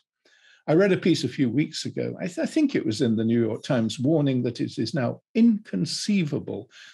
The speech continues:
that there could be a peaceful change of government, either on Capitol Hill or in the White House, with a change of government without violence. I fear that,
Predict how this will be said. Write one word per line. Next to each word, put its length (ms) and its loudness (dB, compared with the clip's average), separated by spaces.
that 160 -2
there 160 -2
could 340 -4
be 300 -2
a 220 -2
peaceful 560 -4
change 420 -2
of 140 -10
government, 460 -2
either 460 0
on 160 -2
Capitol 480 -6
Hill 320 -2
or 220 -2
in 80 -2
the 80 -6
White 260 -4
House, 320 -10
with 120 -14
a 40 -12
change 320 0
of 120 -6
government 360 0
without 380 -2
violence. 640 -2
I 140 2
fear 640 0
that, 160 -6